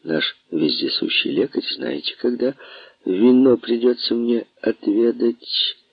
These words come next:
«Вино?» «Ну, фигурально выражаясь. «Когда пьёшь благородные шотландские виски, половину удовольствия получаешь от его созерцания». Вы когда-нибудь пробовали пить в темноте?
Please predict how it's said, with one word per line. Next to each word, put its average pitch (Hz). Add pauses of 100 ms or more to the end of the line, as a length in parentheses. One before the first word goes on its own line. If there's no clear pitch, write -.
(360)
«Вино?» 135 (280)
«Ну, -
фигурально 143
выражаясь. - (720)
«Когда 67
пьёшь - (100)
благородные 87
шотландские -
виски, - (600)
половину 104
удовольствия 117
получаешь 113
от -
его 107
созерцания». 98 (500)
Вы 98
когда-нибудь 120
пробовали 110
пить -
в -
темноте? 76